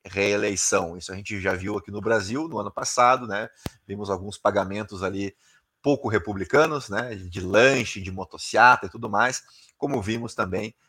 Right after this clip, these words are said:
ah, por parte, agora, né, aqui no Brasil, se a gente fala de um lado, a gente é obrigado a falar de outro, né? Então a gente sabe que também aconteceu nos governos petistas, né? Em ano de eleição,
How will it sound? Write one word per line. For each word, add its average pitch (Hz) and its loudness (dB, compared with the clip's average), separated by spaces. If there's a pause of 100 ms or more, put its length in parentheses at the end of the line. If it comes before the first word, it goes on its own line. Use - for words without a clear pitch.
(120)
ah, 92 0
por 107 -4
parte, 98 0 (480)
agora, 92 2
né, 90 -10
aqui 92 -10
no 104 -8
Brasil, 95 -4
se 95 -10
a 95 -6
gente 95 -6
fala 98 4
de 95 -8
um 95 -10
lado, 92 2
a - -8
gente 87 -10
é 87 -4
obrigado 92 -8
a 87 -10
falar 92 -2
de 104 -6
outro, - -4 (280)
né? 113 -12
Então 98 -10
a 92 -8
gente 98 -14
sabe 104 0
que - -20
também 107 -2
aconteceu 101 -6 (300)
nos 95 -12
governos 98 -6
petistas, 139 -4 (200)
né? 117 -4
Em 127 -2
ano 135 4
de 104 -2
eleição, 110 0